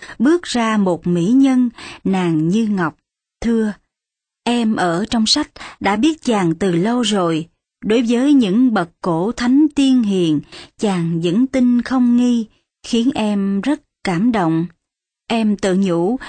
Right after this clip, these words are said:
nếu mình không ra để cho chàng gặp mặt, thì từ sau chẳng còn ai tin cổ thánh tiên hiền nữa. Từ trong sách bước ra,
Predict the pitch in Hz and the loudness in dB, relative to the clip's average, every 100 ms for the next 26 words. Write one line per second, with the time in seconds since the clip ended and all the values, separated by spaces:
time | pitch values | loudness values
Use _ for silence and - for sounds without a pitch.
0 | - 240 294 285 196 175 170 165 254 254 | -2 2 4 4 2 0 0 -2 0 0
1 | 240 254 247 240 185 165 202 269 - 214 | 0 -2 -2 -2 -2 -2 -2 -4 -2 -2
2 | 180 175 170 196 185 170 - - - - | 0 -2 -4 -4 -4 -6 -12 -18 -14 -2
3 | 214 175 - 180 156 - 226 220 226 - | 0 0 -2 -2 0 0 -2 -2 -6 -10
4 | - - 202 196 262 240 185 - 226 240 | -20 -4 -2 0 0 0 -2 -2 -4 -4
5 | - 262 247 233 - 185 151 160 - 233 | -4 0 0 0 -2 -2 -2 -4 -6 -2
6 | 247 320 294 262 254 226 202 175 156 160 | 2 2 2 0 2 0 0 0 0 0
7 | 156 170 240 - _ _ _ _ _ _ | -2 -4 -6 -12 _ _ _ _ _ _
8 | _ _ - 190 160 147 208 208 277 240 | _ _ -4 -2 -2 -2 -4 -2 -4 -2
9 | 277 226 220 214 | -4 -4 -4 -4